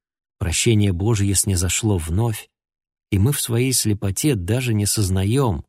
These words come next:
что нам дарованы Его неистощимые терпение и любовь. Это произошло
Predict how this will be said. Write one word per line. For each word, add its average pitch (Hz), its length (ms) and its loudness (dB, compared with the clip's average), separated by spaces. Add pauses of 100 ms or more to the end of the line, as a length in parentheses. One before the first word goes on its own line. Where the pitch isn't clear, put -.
(140)
что - 220 -4
нам 120 280 2
дарованы 110 520 2
Его 101 300 0
неистощимые 110 920 0
терпение 113 880 -4 (260)
и 113 100 -2
любовь. 95 580 -6 (1200)
Это 127 180 0
произошло 123 840 2